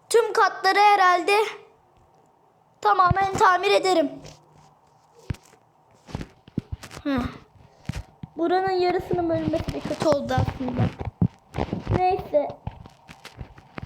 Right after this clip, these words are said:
Şöyle burada bir ana olarak Creeper kafalının kafası kalsın.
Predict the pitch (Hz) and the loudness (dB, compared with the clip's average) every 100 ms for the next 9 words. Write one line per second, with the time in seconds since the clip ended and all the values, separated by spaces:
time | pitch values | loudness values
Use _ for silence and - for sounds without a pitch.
0 | - - _ - - - 330 330 320 330 | -6 -8 _ -12 -6 0 4 4 6 4
1 | 339 - - _ _ _ _ - - _ | 4 -2 -16 _ _ _ _ -20 -20 _
2 | _ _ 330 330 285 320 349 359 - - | _ _ -6 -4 0 2 4 2 -2 -12
3 | - _ _ _ - 311 339 330 330 339 | -20 _ _ _ -8 -2 0 2 2 4
4 | 359 349 330 339 381 392 - - 359 - | 4 4 4 4 2 0 -6 -2 -2 -2
5 | 349 - 339 311 320 330 349 370 381 - | -4 -2 -2 0 -2 0 0 0 -8 -18
6 | _ _ _ _ - 370 349 349 - 415 | _ _ _ _ -2 0 0 -2 0 6
7 | 370 330 - 240 | 6 4 -4 -12